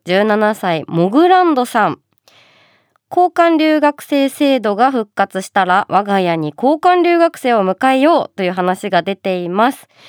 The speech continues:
私が我が家の朝ごはん担当なので、朝ごはんにまつわる英会話を知りたいです。ということで、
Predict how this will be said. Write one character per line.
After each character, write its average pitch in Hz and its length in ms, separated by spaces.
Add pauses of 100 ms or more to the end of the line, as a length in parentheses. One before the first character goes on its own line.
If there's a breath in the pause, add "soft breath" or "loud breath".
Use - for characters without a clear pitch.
(280 soft breath)
私 220 380
が 190 140
我 208 140
が 262 140
家 220 120
の 165 200
朝 285 240
ご 339 120
は 349 200
ん 339 80
担 330 260
当 247 240
な 214 140
の 190 160
で、 214 200
朝 240 280
ご 285 160
は 240 160
ん 214 80
に 190 100
ま 170 160
つ - 160
わ 226 140
る 190 100
英 175 240
会 190 260
話 185 140
を 294 140
知 311 120
り 311 140
た 285 180
い 262 60
で 277 160
す。 - 80
と - 80
い 196 40
う 190 40
こ 202 140
と 220 120
で、 185 280